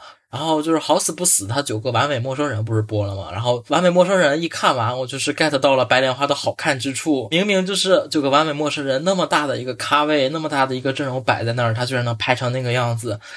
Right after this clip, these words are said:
我就觉得白莲花的编剧还是挺有想象，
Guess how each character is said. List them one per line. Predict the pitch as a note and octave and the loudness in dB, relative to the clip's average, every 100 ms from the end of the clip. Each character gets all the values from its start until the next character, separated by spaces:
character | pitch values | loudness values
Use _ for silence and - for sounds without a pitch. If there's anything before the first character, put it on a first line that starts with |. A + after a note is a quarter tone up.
| - | -12
我 | - | -4
就 | B2 | -2
觉 | A#2+ | 2
得 | A#2 | 2
白 | A2+ A#2+ | 4 4
莲 | B2+ | 2
花 | C3 C#3 | 2 0
的 | A#2+ | 2
编 | C3+ C3+ | 2 0
剧 | D3 C#3+ | 0 -2
还 | A#2 G#2+ | -2 -2
是 | A#2+ | -2
挺 | - A2 | -4 -2
有 | B2+ | 0
想 | C3 G2+ | 0 0
象， | A#2 A2+ | 0 -2